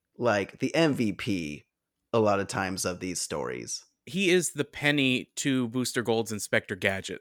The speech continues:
Speaker 2: Like, sometimes Booster doesn't win if Skeets doesn't help him win.
Speaker 1: Exactly. Uh, other supporting characters are Michelle Carter, as well as Rip Hunter. Now, Rip Hunter is the future son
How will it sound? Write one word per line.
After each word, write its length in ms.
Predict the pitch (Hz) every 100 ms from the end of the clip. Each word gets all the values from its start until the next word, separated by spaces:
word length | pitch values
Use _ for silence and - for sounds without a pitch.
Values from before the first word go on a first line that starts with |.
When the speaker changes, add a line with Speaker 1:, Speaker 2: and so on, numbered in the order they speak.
| -
Speaker 2:
Like, 180 | 123 -
sometimes 580 | 170 175 170 147 135 - _
Booster 420 | 143 180 180 151
doesn't 360 | 127 131 120 123
win 300 | 131 104 110
if 120 | 117 -
Skeets 360 | - 120 -
doesn't 300 | - 104 107
help 240 | 107 107 104
him 140 | 95
win. 320 | 98 - 107 _ _ _ -
Speaker 1:
Exactly. 400 | 98 92 - - - _ _ - - _ _ -
Uh, 360 | 107 101 98 -
other 160 | 139 131
supporting 280 | - 127
characters 360 | 117 113 117 -
are 160 | 92 95
Michelle 320 | 107 113 113
Carter, 500 | - 92 82 110 - _ - _ -
as 320 | 107 104 -
well 160 | 131 117
as 160 | 110
Rip 180 | 113 -
Hunter. 480 | - 156 - 76 - 104
Now, 180 | 98
Rip 240 | 95 101 -
Hunter 640 | - 190 - 104 110 - _ _ _
is 360 | 107 104 101 -
the 200 | 101 90
future 640 | - - 233 254 - 110 90
son 760 | - - 127 117 85 78 78